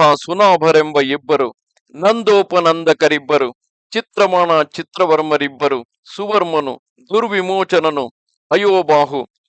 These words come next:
ಮಹಾಬಾಹು, ಚಿತ್ರಾಂಗನು, ಚಿತ್ರಕುಂಡಲನು, ಭೀಮವೇಗನು, ಭೀಮಬಲನು, ಬಲಾಕಿ, ಬಲವರ್ಧನನು, ಉಗ್ರಾಯುಧನು,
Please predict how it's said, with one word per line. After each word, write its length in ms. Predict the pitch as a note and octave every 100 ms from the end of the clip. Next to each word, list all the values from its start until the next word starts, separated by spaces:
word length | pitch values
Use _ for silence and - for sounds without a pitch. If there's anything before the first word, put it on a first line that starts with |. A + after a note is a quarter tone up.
| -
ಮಹಾಬಾಹು, 760 | D#3 F#3 F3 D#3 D3+ C#3 C#3+ - _ _
ಚಿತ್ರಾಂಗನು, 800 | F3+ F#3+ - E3+ D#3 C#3+ C#3 A#2+ _ _ _
ಚಿತ್ರಕುಂಡಲನು, 960 | A3 A3 - F#3 E3+ E3 D#3+ D3+ C#3 B2 _ _ _ -
ಭೀಮವೇಗನು, 720 | G3+ G#3+ F#3 D#3 D#3+ D3 C3+ A2+ _ _ _
ಭೀಮಬಲನು, 720 | F3+ G#3+ F#3+ C#3+ D3 D3 C3 - _ _ _ B2
ಬಲಾಕಿ, 600 | F3 F#3+ E3+ - D3+ A#2 _ _ _ C3
ಬಲವರ್ಧನನು, 840 | E3 F#3 F3 E3 D#3 D#3 D3 C3 - _ _
ಉಗ್ರಾಯುಧನು, 1000 | D#3 F#3+ D#3 F#3+ F3 E3 D#3 C#3+ C#3+ A#2+